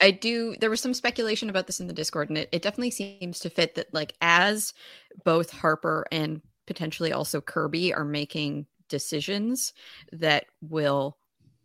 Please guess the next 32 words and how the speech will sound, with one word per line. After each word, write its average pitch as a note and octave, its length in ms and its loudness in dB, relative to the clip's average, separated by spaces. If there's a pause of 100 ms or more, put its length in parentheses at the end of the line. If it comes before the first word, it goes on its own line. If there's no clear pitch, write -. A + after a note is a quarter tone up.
(320)
impact E3 720 0
the D#3+ 80 -4
future, C4+ 640 2
it's, - 140 -2
like, D3+ 240 0 (100)
also D3 400 2
impacting C#3+ 680 -4 (400)
the D3+ 80 -6
past - 440 6
because - 260 -2
of, C#3+ 120 -8
like, C#3 160 0
his, D3+ 440 -2 (420)
uh, C#3 300 4
behavior C#3 520 -4
changing C3+ 640 -4
as D3 100 -8
a C#3 80 -8
result. C3 420 -6
And C#3+ 140 -6
so, C#3 280 -2 (360)
yeah, G3 240 8
I'm, F#3+ 220 6
like, A3+ 240 2 (420)
thinking A#3 440 0
we E3+ 120 0
get E3+ 260 2
to - 80 -8
the E3+ 100 -6
point - 360 -2
where D#3 80 -2
they've D3+ 340 0